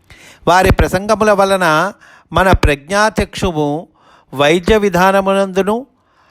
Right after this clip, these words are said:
ఔషధముల యందును విప్పారును. అమ్మగారు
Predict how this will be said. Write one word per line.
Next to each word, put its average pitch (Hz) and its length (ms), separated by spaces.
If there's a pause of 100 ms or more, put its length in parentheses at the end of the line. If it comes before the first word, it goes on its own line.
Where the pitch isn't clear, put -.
(260)
ఔషధముల 233 500
యందును 190 540
విప్పారును. 170 720 (3750)
అమ్మగారు 151 680